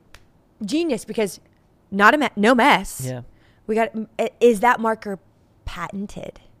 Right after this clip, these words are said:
Speaker 2: We'll have to look on the back of the box. I'm sure it's patent
Speaker 1: <laughs>
Speaker 2: pending, um, but we could maybe work around it.
Speaker 1: 'Cause Poppy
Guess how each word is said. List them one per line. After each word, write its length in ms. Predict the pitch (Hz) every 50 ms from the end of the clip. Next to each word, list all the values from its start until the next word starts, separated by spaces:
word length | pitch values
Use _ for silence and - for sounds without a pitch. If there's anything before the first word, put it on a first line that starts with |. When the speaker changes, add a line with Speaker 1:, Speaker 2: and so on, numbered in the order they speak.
| _ _ _ _ _ _ _ _ _ _ _ -
Speaker 2:
We'll 80 | 156 180
have 80 | - -
to 80 | 165
look 180 | 139 139 127 -
on 100 | 139 123
the 60 | 120
back 220 | 113 120 120 -
of 40 | 127
the 60 | 120
box. 380 | 113 107 113 113 117 120 127 -
I'm 80 | 156 139
sure 160 | 285 339 220
it's 100 | 139 -
patent 300 | - - 135 123 131 123
Speaker 1:
<laughs> 0 |
Speaker 2:
pending, 500 | - 131 123 120 123 135 135 143 156 156 - _ _ - - - 440 415 - - - -
um, 560 | - 123 117 117 113 110 107 107 107 110 113
but 80 | - 135
we 100 | 139 139
could 140 | 135 - 123
maybe 240 | 120 117 110 113 110
work 220 | 110 110 107 -
around 240 | 98 101 104 104 101
it. 160 | 98 - - _ _ _ _ _ _ _ _ _ _ _ _ _ _ _
Speaker 1:
'Cause 240 | - 262 233 196 - - -
Poppy 520 | - 240 220 226 - 247 226 220 214 -